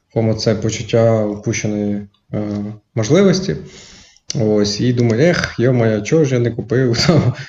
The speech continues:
по шістдесят, там, е, біток по тридцять, да, по двадцять, там, ось, і так далі, так далі, так далі». Ось, і зараз, е,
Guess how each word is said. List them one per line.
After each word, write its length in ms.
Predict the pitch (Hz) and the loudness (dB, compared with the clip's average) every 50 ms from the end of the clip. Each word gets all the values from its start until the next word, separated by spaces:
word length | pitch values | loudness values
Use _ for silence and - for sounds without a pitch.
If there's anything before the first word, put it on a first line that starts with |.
| - _ | -20 _
по 140 | - 127 117 | -4 -4 -2
шістдесят, 680 | - - 110 98 - - 139 170 170 151 139 143 - | -2 -2 -4 -2 0 0 2 2 2 2 0 -2 -4
там, 280 | - 120 113 113 113 113 - _ _ - _ _ _ _ _ - | -4 -4 -2 -2 -4 -6 -10 _ _ -20 _ _ _ _ _ -6
е, 400 | 113 107 110 110 107 107 107 104 104 101 | -4 -2 -2 0 -2 -2 -2 -4 -4 -4
біток 420 | 104 104 101 - 110 101 101 - | -4 -4 -2 -2 -2 -2 -4 -6
по 140 | - 110 101 | -6 -6 -4
тридцять, 560 | 101 - 123 156 170 160 147 - - 104 104 | -2 0 2 2 2 2 0 0 -4 -4 -2
да, 160 | 104 117 123 | 0 -2 -2
по 160 | 117 - - | -2 -4 -6
двадцять, 640 | 101 95 110 139 165 156 151 143 143 - 123 110 - | -4 -2 0 2 2 2 2 0 -2 -4 -8 -10 -8
там, 280 | - 110 107 107 107 107 110 110 110 | -8 -8 -8 -8 -8 -10 -8 -8 -8
ось, 120 | 110 110 - | -10 -10 -12
і 40 | - | -12
так 140 | - 113 101 | -10 -8 -4
далі, 220 | 107 131 135 127 110 | 0 0 0 0 0
так 180 | - 104 104 | -4 -6 -4
далі, 180 | 104 104 104 107 | -4 -4 -4 -4
так 160 | - - - - - | -6 -10 -14 -10 -6
далі». 140 | 98 95 98 95 98 - - - - - - - | -6 -6 -6 -8 -12 -16 -20 -20 -20 -20 -8 -4
Ось, 200 | - 113 101 - | -4 -2 -2 -2
і 40 | 120 | -2
зараз, 480 | 104 104 135 147 156 151 139 117 104 - | 2 4 4 6 6 6 4 4 2 2
е, 420 | 110 110 110 110 113 110 107 104 | 2 2 4 4 2 2 0 -2